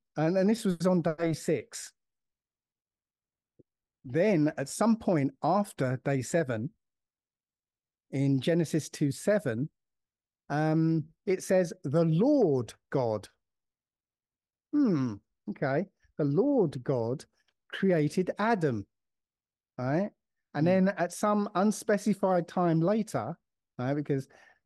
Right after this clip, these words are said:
Speaker 1: Adam's first job was to name all the animals. He didn't just do it in, you know, in half an hour or something. Yeah. At some unspecified time later, Eve was created, right?
Speaker 2: Mm-hmm.
Speaker 1: And they were told to stay in the garden.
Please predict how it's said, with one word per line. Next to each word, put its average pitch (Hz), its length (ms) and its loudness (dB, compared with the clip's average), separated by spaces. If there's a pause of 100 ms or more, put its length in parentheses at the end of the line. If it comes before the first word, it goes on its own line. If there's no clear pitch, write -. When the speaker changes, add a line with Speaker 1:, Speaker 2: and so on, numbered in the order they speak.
(120)
Speaker 1:
Adam's 160 320 -2
first 147 260 -2
job 143 220 -2
was 143 140 -2
to 135 80 -4
name 143 300 2
all 139 120 0
the 139 140 0
animals. 123 380 -2
He 135 60 -4
didn't 151 280 -4
just - 280 -8
do 151 140 0
it 143 140 0
in, 131 400 -2 (300)
you 143 80 0
know, 127 120 0
in 127 100 0
half 147 300 -2
an 135 80 0
hour 135 300 0
or 110 60 -4
something. 117 460 -6 (320)
Yeah. 120 220 -4 (460)
At 156 180 -4
some 214 380 -2
unspecified 180 960 -2
time 147 340 0
later, 143 560 -2 (1080)
Eve 208 340 4
was 143 200 -2
created, 113 500 -6 (840)
right? 151 300 -2 (480)
Speaker 2:
Mm-hmm. 127 220 -6 (220)
Speaker 1:
And 151 180 2
they 208 180 2
were 202 120 2
told 151 380 0
to 175 100 -2
stay 156 340 2
in 160 100 4
the 170 80 4
garden. 180 540 0